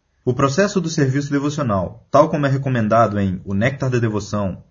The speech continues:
elevar-nos-á gradualmente da condição material de vida para a posição espiritual, na qual o devoto se purifica de todas as designações. Os sentidos poderão então se descontaminar,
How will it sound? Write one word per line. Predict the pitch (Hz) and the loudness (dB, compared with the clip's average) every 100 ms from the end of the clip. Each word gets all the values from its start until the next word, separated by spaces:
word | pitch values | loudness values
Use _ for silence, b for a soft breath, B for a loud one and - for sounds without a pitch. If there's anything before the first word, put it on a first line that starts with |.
| _ _ - | _ _ -4
elevar-nos-á | 147 143 165 180 185 175 - 147 113 | 0 4 4 4 2 0 2 4 4
gradualmente | 120 170 175 151 123 113 98 90 | 2 2 2 0 0 0 -2 -4
da | 101 | -6
condição | 113 120 117 131 | -2 -4 -4 -2
material | 131 135 117 127 160 | -2 0 0 2 0
de | 151 | -4
vida | 104 139 143 98 - b b b | -2 0 0 -2 -8 b b b
para | 131 143 | 4 4
a | 143 | 4
posição | 139 135 143 | 0 -4 -4
espiritual, | 139 - - 143 123 98 80 - _ _ _ - | -6 -4 -4 0 2 2 0 -10 _ _ _ -4
na | 117 | -2
qual | 117 147 | 2 2
o | |
devoto | 147 123 147 147 | 2 2 0 -2
se | - | -4
purifica | 160 160 - 170 - | -2 -2 0 0 0
de | 104 | -4
todas | 98 175 196 190 175 | -4 0 0 0 0
as | 160 | -2
designações. | 156 156 165 156 - 90 78 85 - _ _ _ _ _ _ _ _ _ - | -4 -4 -4 -6 -6 -10 -10 -12 -18 _ _ _ _ _ _ _ _ _ -2
Os | 147 | 0
sentidos | - 175 170 208 196 | 4 4 4 0 2
poderão | 190 165 165 147 | 4 4 4 2
então | 131 151 135 | 0 0 -2
se | - | -2
descontaminar, | 139 143 160 147 151 135 127 95 85 - | -4 -2 -2 0 0 4 4 4 0 -12